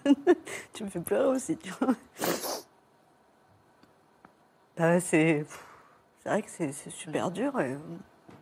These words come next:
En même temps, je sais qu'il y a des professionnels. Je sais pas si t'es suivie, toi.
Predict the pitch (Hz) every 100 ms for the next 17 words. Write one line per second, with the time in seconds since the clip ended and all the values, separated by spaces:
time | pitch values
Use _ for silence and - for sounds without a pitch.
0 | _ _ _ _ - - - - _ 165
1 | 160 170 220 196 165 196 - 160 156 143
2 | 139 143 147 151 151 - 202 202 - 185
3 | 202 240 214 170 151 165 160 170 160 156
4 | - 180 175 196 202 196 185